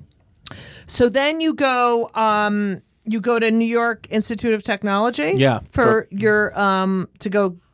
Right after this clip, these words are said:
Speaker 1: become
Speaker 2: Yeah.
Speaker 1: a P T and you become a doctor of physical therapy.
Speaker 2: Yeah, you get a doctor in physical therapy.
Speaker 1: My God,
Speaker 2: I
Speaker 1: you're
Speaker 2: did
Speaker 1: so
Speaker 2: that.
Speaker 1: smart and
Speaker 2: And
Speaker 1: hot and funny.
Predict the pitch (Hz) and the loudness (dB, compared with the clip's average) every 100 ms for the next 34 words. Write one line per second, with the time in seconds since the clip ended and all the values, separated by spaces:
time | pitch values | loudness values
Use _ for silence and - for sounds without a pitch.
0 | _ _ - 143 139 208 226 202 226 196 | _ _ 0 2 4 4 0 0 0 0
1 | 196 202 202 180 185 190 214 185 - 190 | 0 0 0 2 2 2 0 -4 -4 -6
2 | 180 190 196 214 143 143 123 127 113 120 | -4 -4 0 2 4 4 4 2 4 2
3 | 123 127 120 127 113 117 139 147 - 82 | 4 0 0 -2 -2 0 2 2 0 -4
4 | 160 139 143 135 131 - 123 127 139 131 | -4 -4 -4 -4 -2 0 2 4 4 4
5 | - 143 135 127 147 139 127 131 135 139 | 2 2 2 0 0 0 0 0 -2 -2
6 | 135 147 131 131 123 | -2 0 0 -2 -6